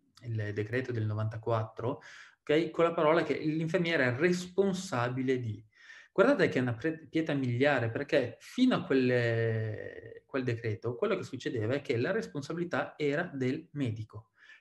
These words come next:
L'infermiere sbagliava, la responsabilità era del medico. Ora, cioè, sono casi in le-, nella letter-, nella,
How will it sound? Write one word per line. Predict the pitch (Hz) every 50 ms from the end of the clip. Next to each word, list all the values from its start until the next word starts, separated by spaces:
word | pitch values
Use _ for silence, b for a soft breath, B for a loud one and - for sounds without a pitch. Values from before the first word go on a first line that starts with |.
| B -
L'infermiere | 123 117 113 127 123 135 139 131 120 113
sbagliava, | 107 107 113 113 113 113 110 107 117 139 165
la | 170 170
responsabilità | 170 175 180 180 208 208 190 - 196 196 220 214 - -
era | 196 - 196
del | 160 180 185
medico. | 175 143 113 107 - - - - - _ _ _ b b b b b b b -
Ora, | - 196 190 143 123 123 135 165 180 180 - - _ _ _ _ _ _ _ _ _
cioè, | - - 127 120 120 113
sono | 113 - 139 131 120
casi | - 143 135 131 123 113 110 110 120 147 160 160 - -
in | 123 113
le-, | 110 117
nella | 117 120 117 113 110
letter-, | 110 110 110 - - 113 -
nella, | 117 113 110 110 107 107 107 104 104 104 104 104 104 101 95 92 92 92